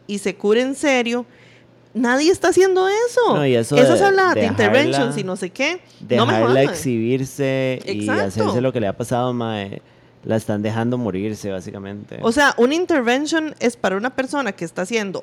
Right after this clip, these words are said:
Speaker 1: algo que es negativo, digamos,
Speaker 2: Ajá.
Speaker 1: para, para su integridad física o mental,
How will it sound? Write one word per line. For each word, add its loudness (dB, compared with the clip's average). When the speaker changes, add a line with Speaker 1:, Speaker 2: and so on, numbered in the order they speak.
Speaker 1:
algo -2
que -10
es -10
negativo, -6
digamos, -6
Speaker 2:
Ajá. -12
Speaker 1:
para, 0
para -2
su -6
integridad -2
física -4
o -2
mental, -6